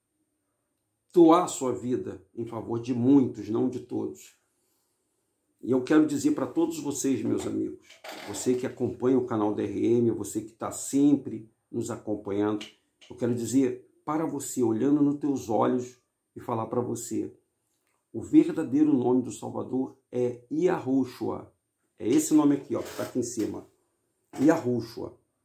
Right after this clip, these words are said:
Yahu salva. E eu vou falar isso até quando deixarem a gente falar,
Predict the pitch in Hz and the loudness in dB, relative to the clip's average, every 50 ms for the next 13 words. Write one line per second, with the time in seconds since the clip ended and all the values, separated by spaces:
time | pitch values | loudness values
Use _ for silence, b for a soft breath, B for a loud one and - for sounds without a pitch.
0 | _ _ _ _ _ _ _ _ _ _ _ _ _ _ _ _ _ _ - 113 | _ _ _ _ _ _ _ _ _ _ _ _ _ _ _ _ _ _ -2 2
1 | 120 127 139 165 180 180 190 202 208 196 190 - - - _ _ _ _ _ _ | 4 6 6 6 4 4 2 2 2 0 -2 -4 -10 -20 _ _ _ _ _ _
2 | - - - - - 135 135 131 117 107 - 90 87 87 90 - _ _ _ _ | -12 -10 -2 2 4 6 6 6 4 2 0 -6 -8 -8 -10 -14 _ _ _ _
3 | _ _ _ _ _ _ _ - 131 143 165 170 165 180 185 185 - - 180 170 | _ _ _ _ _ _ _ 0 2 4 4 4 4 2 2 0 0 0 0 2
4 | 170 156 165 190 185 - - - 180 180 180 - - _ _ _ _ _ _ _ | 4 4 4 4 2 -2 -4 -4 -4 -4 -4 -6 -10 _ _ _ _ _ _ _
5 | - 233 226 233 233 226 226 - - - _ _ _ _ _ _ _ _ _ _ | -2 2 4 4 4 4 2 -2 -8 -18 _ _ _ _ _ _ _ _ _ _
6 | - 175 180 180 180 185 175 - 180 175 170 - - - 143 139 139 135 139 135 | 2 2 2 2 2 -2 -2 2 2 2 2 2 -2 -2 0 2 2 2 0 0
7 | 135 131 120 135 135 131 - - - 131 127 120 110 101 98 - | -2 0 0 -2 -2 -4 -6 -8 -6 -4 -2 -2 -4 -6 -8 -12